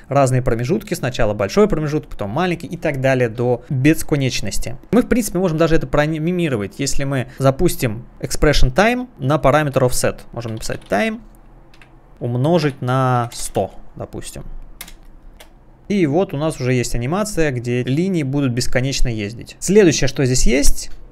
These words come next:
taper. Разворачиваем, смотрим, что у нас тут такое. Давайте это посмотрим на линии. Вернемся к линии. Вот она у нас здесь.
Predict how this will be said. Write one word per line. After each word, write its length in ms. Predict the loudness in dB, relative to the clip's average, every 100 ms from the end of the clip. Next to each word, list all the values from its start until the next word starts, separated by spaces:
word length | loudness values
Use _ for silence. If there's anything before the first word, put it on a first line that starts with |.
| -20 4
taper. 400 | 4 4 0 -6 -12 -8
Разворачиваем, 760 | -2 0 4 2 2 -2 -4 -8 -12
смотрим, 800 | -10 -2 2 4 2 0 -8
что 480 | -8 -8 -8 2 4 4
у 100 | 2
нас 220 | 2 2
тут 240 | 0 -2 -2
такое. 540 | -2 -2 -4 -4 -4 -12 -18
Давайте 540 | -6 -2 2 2 4 2
это 140 | 2
посмотрим 760 | 0 0 0 -2 -2 -4 -4 -2
на 540 | -2 -2 -2 -2 -4 -8 -8
линии. 600 | -2 0 0 -2 -6 -12 -18 -20 -20 -14
Вернемся 440 | -8 -8 -8 -10
к 80 | -8
линии. 380 | -4 -4 -6 -10 -14 -20 -20 -20 _ _
Вот 220 | -14 -10
она 180 | -10 -10
у 20 |
нас 200 | -10 -10
здесь. 320 | -6 -6 -6